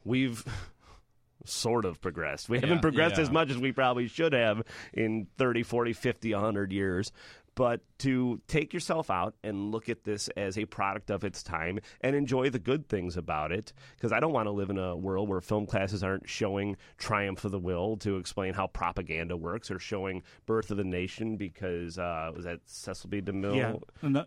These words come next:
Speaker 3: uh,
Speaker 1: Did, figured out all these
Speaker 3: Yeah.
Speaker 1: filmmaking tricks, even though it's, you know, it's, it's propaganda for the South.
Speaker 2: Mm-hmm.
Speaker 3: Um, but, you know, there's still kind of, like, black, black exploitation films being made. I mean, we had, what, what do we have? Like, I was just looking it up. Black Dynamite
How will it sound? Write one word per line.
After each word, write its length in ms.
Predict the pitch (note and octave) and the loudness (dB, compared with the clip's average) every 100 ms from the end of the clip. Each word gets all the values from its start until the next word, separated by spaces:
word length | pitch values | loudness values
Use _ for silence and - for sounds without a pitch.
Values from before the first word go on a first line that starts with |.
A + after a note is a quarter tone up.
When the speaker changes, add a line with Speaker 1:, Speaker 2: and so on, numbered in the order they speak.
| - | 0
Speaker 3:
uh, 460 | C#3 B2 A#2 A2+ G#2+ | 0 2 0 0 2
Speaker 1:
Did, 400 | C#3 B2+ - G2 | 2 0 -4 -12
figured 380 | - C#3+ A#2+ A#2 | -2 0 4 4
out 100 | A2 | 4
all 140 | A2 | 4
these 200 | A2 - | 2 0
Speaker 3:
Yeah. 80 | B2+ | 0
Speaker 1:
filmmaking 420 | C#3+ C3+ G#2 G#2+ | 2 2 2 -2
tricks, 320 | G2 A2+ G#2+ G#2+ | 0 0 0 0
even 180 | A2 G#2+ | 0 2
though 180 | G2 | 2
it's, 240 | A2+ - F#2+ | 2 0 -2
you 60 | |
know, 160 | F2+ F#2 | 0 0
it's, 300 | F#2 - - | -2 -6 -8
it's 320 | - - - - | -12 -12 -16 -14
propaganda 640 | - - B2+ G#2 F2 F2 G2 | -6 -4 -4 -2 -2 -2 -4
for 240 | - G2 | -2 -2
the 100 | F2+ | -2
South. 560 | A2+ A2+ - - - - _ _ | 0 -2 0 -4 -6 -20 _ _
Speaker 2:
Mm-hmm. 200 | C3 G2+ | -8 0
Speaker 3:
Um, 400 | C#3+ C#3 B2 A2+ - - - - | 4 4 4 0 -6 -18 -12 -2
but, 120 | A3 | 2
you 100 | A3 | 4
know, 80 | G#3 | 4
there's 140 | F3 | 2
still 260 | - B3+ E3 - | 0 0 0 -4
kind 300 | - A#2+ C#3+ | -4 0 0
of, 100 | D#3 | 0
like, 220 | A2+ A2 | -2 -4
black, 200 | - B2 - | -4 -6 -6
black 240 | A#2+ A#2+ A2+ - - | -4 -2 -4 -12 -20
exploitation 920 | - - - _ A#2+ A2+ G2+ A2 - G#2+ | -20 -20 -20 _ -6 -6 -4 -8 -8 -6
films 180 | A2 | -6
being 180 | G2+ G#2 | -4 -4
made. 180 | G#2 A#2 | -4 -2
I 40 | A#2 | 0
mean, 240 | A2+ B2+ - _ _ - | 0 0 -4 _ _ -8
we 100 | B2+ | -2
had, 180 | C3 A#2+ | -2 0
what, 180 | B2+ C3 - | 0 -2 -6
what 220 | C#3 B2 | -6 -4
do 80 | B2+ | -4
we 100 | A#2 | -2
have? 240 | A2 G#2 | -4 -4
Like, 160 | G#2+ A2+ | -8 -8
I 40 | |
was 100 | A2 | -8
just 160 | C3+ B2+ | -8 -10
looking 180 | A#2+ | -6
it 100 | A2+ | -4
up. 240 | A2+ G#2 - | -4 -6 -6
Black 200 | C#3 B2+ | -6 -2
Dynamite 540 | B2 B2+ A#2 G2+ G2 | 0 2 0 -2 -6